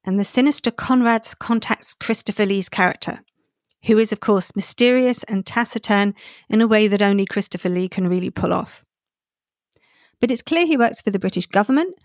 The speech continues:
and he's been tasked with retrieving the pilot of a missing spy plane. This would be the same pilot that Conrads had been torturing in a previous scene, but I don't think he mentioned that to Lee when they meet at the most secret and undercover of locations,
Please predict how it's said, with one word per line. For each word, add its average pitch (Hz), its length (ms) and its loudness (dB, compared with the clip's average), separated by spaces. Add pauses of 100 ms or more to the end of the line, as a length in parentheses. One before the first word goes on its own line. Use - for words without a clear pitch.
(300)
and 208 180 2
he's 214 180 2
been 208 180 2
tasked 214 380 -4
with 202 180 0
retrieving 254 520 0
the 254 80 0
pilot 208 520 0
of 202 140 0
a 214 60 2
missing 190 340 0
spy 220 300 0
plane. 190 380 -4 (1000)
This 262 180 0
would 262 100 0
be 269 100 2
the 233 100 0
same 262 280 2
pilot 233 500 0
that - 200 0
Conrads 262 540 0
had 196 140 -2
been 196 160 -2
torturing 196 580 0
in 190 120 0
a 185 40 -2
previous 254 440 0
scene, 190 300 -2 (380)
but 220 100 -2
I 226 40 2
don't 311 240 2
think 302 160 0
he 277 100 2
mentioned 240 560 2
that - 240 -2
to 196 100 0
Lee 180 300 0 (320)
when 214 120 4
they 220 140 6
meet 214 420 2
at 202 160 0
the 196 60 -2
most 196 260 -2
secret - 460 -2
and 196 140 -2
undercover 208 540 0
of 180 180 0
locations, 214 680 0